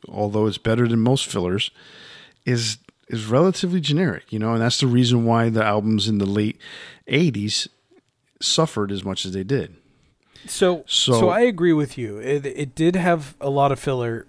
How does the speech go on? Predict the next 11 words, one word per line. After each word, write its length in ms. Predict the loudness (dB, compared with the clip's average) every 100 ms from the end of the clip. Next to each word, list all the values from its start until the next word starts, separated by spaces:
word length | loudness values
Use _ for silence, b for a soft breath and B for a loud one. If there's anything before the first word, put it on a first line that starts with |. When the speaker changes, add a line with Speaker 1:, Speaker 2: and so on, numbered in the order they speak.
| -8
Speaker 2:
The 140 | -6
thing 260 | 2 4 4
is, 340 | 4 2 -2 -4
it 180 | -4 0
had 540 | 2 4 4 0 -6 -14 _ -20 _
five 680 | -18 -2 2 4 4 0 -6
really 320 | -6 -4 -4
good 280 | -4 -4 -6
tracks 500 | -6 -4 -4 -8 -12
at 140 | -10 -6
least, 500 | -6 -6 -12 -12